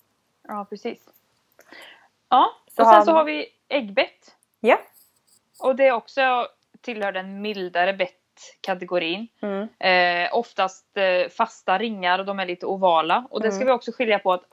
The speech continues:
Speaker 1: fasta och rörliga ringar, fasta ringar ger ju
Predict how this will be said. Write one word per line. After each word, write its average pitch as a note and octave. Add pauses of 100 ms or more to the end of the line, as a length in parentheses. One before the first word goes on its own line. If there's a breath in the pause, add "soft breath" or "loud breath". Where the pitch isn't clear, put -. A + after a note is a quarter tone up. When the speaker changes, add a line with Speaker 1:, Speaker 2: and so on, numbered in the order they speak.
(100)
Speaker 1:
fasta -
och G#3+
rörliga G3
ringar, G3+ (520)
fasta D4+
ringar B3+
ger G#3
ju F3+